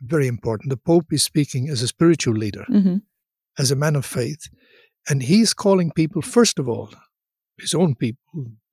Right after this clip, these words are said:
Speaker 1: Catholics, believers, Christians, to pray. And as he made clear in his homily last Sunday, you know,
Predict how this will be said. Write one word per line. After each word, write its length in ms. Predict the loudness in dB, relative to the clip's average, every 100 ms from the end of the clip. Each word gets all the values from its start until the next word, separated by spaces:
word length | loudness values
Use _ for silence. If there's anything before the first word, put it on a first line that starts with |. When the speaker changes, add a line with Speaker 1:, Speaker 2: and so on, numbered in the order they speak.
| _
Speaker 1:
Catholics, 480 | -8 -6 -8 -12 -12
believers, 560 | -6 -4 -2 -4 -6 -8
Christians, 500 | -4 -4 -6 -10 -6 -2
to 100 | -2
pray. 380 | 0 -2 -4 -10
And 300 | -14 -12 -10
as 100 | -10
he 80 | -10
made 220 | -10 -8 -10
clear 200 | -8 -8
in 100 | -8
his 160 | -8 -8
homily 460 | -6 -6 -6 -8 -10
last 300 | -10 -10 -10
Sunday, 240 | -12 -10
you 80 |
know, 120 | -8